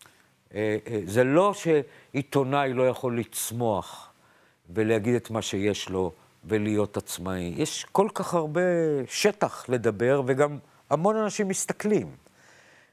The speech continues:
גם על אינטרנט, גם טלוויזיה, גם על ערוצים קטנים, גם על ערוצים גדולים. אתה לא חייב להיות במקום שבו חייבים להגיד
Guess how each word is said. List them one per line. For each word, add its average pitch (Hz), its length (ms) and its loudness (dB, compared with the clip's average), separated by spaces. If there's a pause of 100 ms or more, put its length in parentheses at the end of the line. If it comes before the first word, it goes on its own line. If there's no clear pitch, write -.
(240)
גם 208 380 4
על 190 180 2
אינטרנט, 151 720 0
גם 208 260 4
טלוויזיה, 135 840 0
גם 170 400 2
על 202 200 4
ערוצים 170 520 0
קטנים, 131 580 -2
גם 165 260 4
על 208 120 4
ערוצים 151 420 0
גדולים. 110 420 -2 (960)
אתה 165 220 2
לא 208 320 4
חייב 233 800 4
להיות 202 560 4
במקום 180 760 2
שבו 160 520 4
חייבים 185 500 2
להגיד 170 800 4